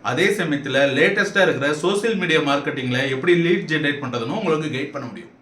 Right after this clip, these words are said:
ஏற்கனவே நான் சொன்ன மாதிரி, நீங்க எந்த கேட்டகரியில இருந்தாலும் சரி, நீங்க ஒரு அன்எம்ப்ளாய்டா இருந்தாலும் சரி, இல்ல ஏற்கனவே ஒரு பிரைவேட் கம்பெனில ஒர்க் பண்ணிட்டு இருந்தாலும் சரி, ஹவுஸ் ஒய்ஃபா இருந்தாலும் சரி,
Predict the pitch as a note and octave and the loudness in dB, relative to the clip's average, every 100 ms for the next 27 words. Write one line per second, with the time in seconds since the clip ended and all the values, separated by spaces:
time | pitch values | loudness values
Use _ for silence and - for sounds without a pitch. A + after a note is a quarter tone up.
0 | _ _ B2+ E3 F3+ G#3 A3 F#3+ - D3 | _ _ -8 -6 -6 -4 -2 0 0 -2
1 | D3 B2 A2+ D#3+ D#3 C#3+ C3 F#3 A#3+ B3 | 0 0 0 0 0 0 0 0 2 2
2 | F3 D#3+ D3 C3+ B2 C#3 F#3 F#2+ - - | 2 2 2 0 2 0 -2 -6 -10 -16
3 | - - C#3 C#3+ D3 D3+ C3 C3+ F3+ G#3+ | -20 -8 -2 0 2 4 4 2 0 0
4 | F#3 F3+ D#3+ C#3 C3 C#3 B2+ G2+ A#2 A#2+ | 4 6 6 2 0 -2 -4 -6 -6 -8
5 | - - - C#3+ F3 F3 D3+ E3 G3 F#3 | -14 -20 -8 0 4 4 4 2 2 0
6 | G#3 G3 E3+ D3 D3 F#3 F3 D#3+ D3 C#3 | 2 2 2 2 0 0 0 0 0 2
7 | D3+ D#3 C#3 - E3 D3+ B2 C3 B2+ A2+ | 2 4 2 0 -2 -2 0 -2 -2 -6
8 | G#2+ A#2 - - - - C3+ G#3+ A3 G3 | -6 -8 -10 -20 -20 -4 2 2 4 2
9 | F3+ D3 B2+ B2 C3+ C3 G#2+ A#2+ | 2 0 -2 -4 -6 -8 -10 -10